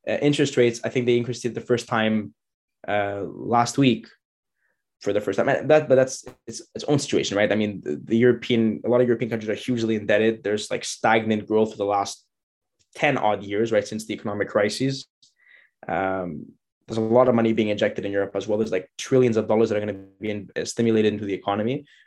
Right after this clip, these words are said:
But that itself as well is a good thing, right? That's, like, that's another example as to how things could have been differently done.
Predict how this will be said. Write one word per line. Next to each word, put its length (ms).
But 220
that 480
itself 560
as 180
well 260
is 100
a 60
good 260
thing, 400
right? 180
That's, 220
like, 100
that's 200
another 200
example 400
as 120
to 80
how 180
things 260
could 140
have 100
been 160
differently 380
done. 340